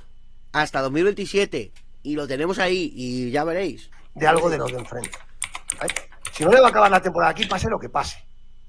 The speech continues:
Speaker 2: Eso sí,
Speaker 1: Claro.
Speaker 2: el entrenador se tiene que plantear que tiene un contrato hasta dos mil veintisiete.
Speaker 1: Claro.
Speaker 2: Se tiene que ver con las fuerzas suficientes
Speaker 1: Exactamente.
Speaker 2: para hacer, para dar el cambio que a esta plantilla requiere.
Speaker 1: Exactamente.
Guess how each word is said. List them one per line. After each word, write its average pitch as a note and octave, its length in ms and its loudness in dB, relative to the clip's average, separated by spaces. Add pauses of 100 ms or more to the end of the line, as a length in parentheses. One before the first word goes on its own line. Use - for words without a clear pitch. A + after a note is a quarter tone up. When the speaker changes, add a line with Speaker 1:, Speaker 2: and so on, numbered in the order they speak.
(140)
Speaker 2:
Eso - 140 -4
sí, - 340 -4
Speaker 1:
Claro. C#3 280 -2
Speaker 2:
el E3+ 80 0
entrenador C3+ 400 0
se G3+ 80 -4
tiene G#3+ 180 -2
que F#3 120 -2
plantear F3 560 0 (100)
que - 80 -14
tiene F3 140 -2
un F#3+ 60 -2
contrato F3 300 0
hasta - 140 -6
dos C#3+ 100 -2
mil A3+ 140 -2
veintisiete. F#3 540 -4
Speaker 1:
Claro. A2+ 400 -14 (120)
Speaker 2:
Se - 140 -12
tiene G#3 160 -4
que A#3 100 2
ver A3 120 2
con F#3 120 4
las D#3 100 2
fuerzas G#3+ 260 -4
suficientes F3 500 -6
Speaker 1:
Exactamente. G2+ 400 -12
Speaker 2:
para D3+ 140 6
hacer, G#3+ 260 0
para D3 180 0
dar G3 140 2
el G#3 100 -2
cambio G3+ 380 0
que D#3+ 80 -10
a - 20 -6
esta F#3+ 140 -6
plantilla F3+ 400 -2
requiere. - 260 -10 (960)
Speaker 1:
Exactamente. G#2 600 -12